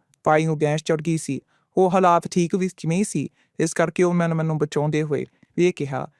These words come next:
ਕਿ, "ਤੂੰ ਅੱਜ ਮੈਨੂੰ ਬਚਾ ਲਿਆ।" ਫਿਰ ਕੀ ਸੀ, ਤਾਈ ਦੇ ਜਦੋਂ ਮੈਂ ਅੰਡਰਗਾਰਮੈਂਟਸ ਪਾਉਣ ਲੱਗਿਆ ਤੇ ਤਾਈ ਸੋਫੇ 'ਤੇ ਬੈਠੀ, ਉਹਨਾਂ ਨੇ ਲੱਤਾਂ ਚੁੱਕ ਕੇ ਖੋਲ ਦਿੱਤੀਆਂ ਤੇ ਮੈਂ ਉਹਨਾਂ ਦੇ ਪੈਰਾਂ ਦੇ ਵਿੱਚ ਉਹ ਕੱਪੜੇ ਪਾ ਦਿੱਤੇ। ਪੈਰਾਂ ਵਿੱਚੋਂ ਲੱਤਾਂ ਤੋਂ ਲੈ ਕੇ ਉੱਪਰ ਤੱਕ ਚੜ੍ਹਾਉਣ ਲੱਗਾ ਤੇ ਤਾਈ ਦੇ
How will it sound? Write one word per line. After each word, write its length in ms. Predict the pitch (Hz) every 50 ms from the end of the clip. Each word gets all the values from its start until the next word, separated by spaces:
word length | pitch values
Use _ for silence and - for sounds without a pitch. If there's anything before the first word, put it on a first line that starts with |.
| _ _ -
ਕਿ, 80 | 165
"ਤੂੰ 200 | 147 160 147 143
ਅੱਜ 100 | 139 139
ਮੈਨੂੰ 260 | 139 135 127 131 127 127
ਬਚਾ 260 | 143 - - 127 127
ਲਿਆ।" 160 | 135 - - - - _ _ _ _ _ _ _ _
ਫਿਰ 200 | - 175 180 196
ਕੀ 180 | - 226 214 196
ਸੀ, 240 | - - 143 - - _ _ _ _ _
ਤਾਈ 240 | - 185 185 196 202
ਦੇ 120 | 196 214 208
ਜਦੋਂ 200 | 202 202 202 202
ਮੈਂ 220 | 196 180 - 175
ਅੰਡਰਗਾਰਮੈਂਟਸ 680 | 185 180 180 185 175 180 165 165 165 175 170 - -
ਪਾਉਣ 240 | - 156 156 156 156
ਲੱਗਿਆ 340 | 151 143 151 147 143 143 156 156
ਤੇ 80 | 156 156
ਤਾਈ 260 | - 165 160 165 165
ਸੋਫੇ 280 | - 160 156 151 -
'ਤੇ 120 | 156 156 151
ਬੈਠੀ, 400 | 151 156 151 - - 147 147 - _ _ _ _ _ -
ਉਹਨਾਂ 140 | 170 180 190
ਨੇ 80 | 190 180
ਲੱਤਾਂ 320 | 170 175 - - 170 170
ਚੁੱਕ 240 | - - 160 156 - -
ਕੇ 120 | 185 170 -
ਖੋਲ 220 | - 156 156 160
ਦਿੱਤੀਆਂ 380 | 160 151 147 - - 147 156 156 - _ _ _ _ _ _
ਤੇ 80 | - 170
ਮੈਂ 300 | 170 170 160 147 156 - - -
ਉਹਨਾਂ 280 | 170 185 196 202 196
ਦੇ 180 | 175 160 - - _ _ _ _ _ -
ਪੈਰਾਂ 280 | 175 180 180 190 190
ਦੇ 120 | 175 170 160
ਵਿੱਚ 320 | 151 147 147 - 151 143 - _ _ _ _ _ -
ਉਹ 140 | 208 214 202 - _ _ _ _ _
ਕੱਪੜੇ 260 | - - - 170 165
ਪਾ 200 | 160 - 165 151
ਦਿੱਤੇ। 300 | 151 151 151 - - 143 156 - _ _ _ _ _ _ _ _ _ _
ਪੈਰਾਂ 240 | 190 190 202 226 240
ਵਿੱਚੋਂ 200 | 233 220 226 202
ਲੱਤਾਂ 280 | 190 180 - 233 220
ਤੋਂ 100 | 214 240
ਲੈ 100 | 226 202
ਕੇ 120 | - - 208
ਉੱਪਰ 180 | - - 220
ਤੱਕ 160 | 196 220 208 -
ਚੜ੍ਹਾਉਣ 300 | - 208 196 180 165 165
ਲੱਗਾ 200 | 160 160 180 185
ਤੇ 100 | - 180
ਤਾਈ 340 | - - 175 170 175 185
ਦੇ 200 | 175 165 147 143